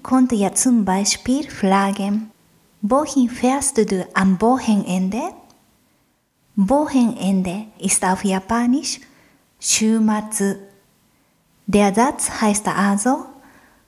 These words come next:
週末はどこへ行きますか？Auf ähnliche Weise kann man auch fragen、Wohin fährst du in den Sommerferien?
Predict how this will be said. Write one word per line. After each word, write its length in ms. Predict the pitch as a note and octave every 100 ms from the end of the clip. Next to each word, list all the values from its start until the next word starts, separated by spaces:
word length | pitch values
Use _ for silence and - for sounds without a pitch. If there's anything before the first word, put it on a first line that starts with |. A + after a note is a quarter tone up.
| _ _
週 420 | - - B3+ C4+
末 420 | C4 C4+ C4+ - B3+
は 240 | B3+ B3+ - - _ _
ど 220 | G#3+ C#4+
こ 240 | C#4+ - C#4
へ 160 | A3
行 180 | - F3 -
き 140 | G3
ま 200 | G3 G3+
す 160 | G3+ -
か？ 240 | F#3+ C#4+ - - _ _ _ _ _ _ _ _ _ _ _ _ _ _ _ _
Auf 200 | G#3+ G#3+ A3+ -
ähnliche 720 | B3+ D#4 D4 C4 - F#3 E3+
Weise 520 | F#3+ G#3+ G#3 A#3 E4+ - - _ _ _ _ _
kann 280 | - C4+ A#3+
man 180 | G#3 G#3+
auch 220 | A3+ D#4
fragen、 840 | - - G#3 G#3 G3+ F#3 G3+ G#3+ - _ _
Wohin 520 | G3 A#3 D4 D4+ C4+
fährst 480 | A3+ G#3 A3 A3+ -
du 260 | G#3 G3 F#3+ -
in 240 | G3 G3
den 200 | F#3 F3+
Sommerferien? 1040 | F3 B3+ C4 A#3+ - G#3 G3+ G3+ G3+ B3+